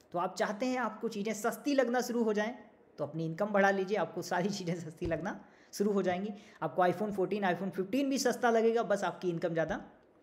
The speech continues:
होनी चाहिए। तो मिलते हैं next week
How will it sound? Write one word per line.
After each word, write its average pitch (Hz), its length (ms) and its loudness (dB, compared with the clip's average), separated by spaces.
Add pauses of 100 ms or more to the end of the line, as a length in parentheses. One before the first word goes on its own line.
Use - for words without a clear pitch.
(180)
होनी 196 160 2
चाहिए। 190 240 2 (340)
तो 190 80 2
मिलते 247 320 6
हैं 254 400 0 (380)
next 180 260 2
week 240 460 -2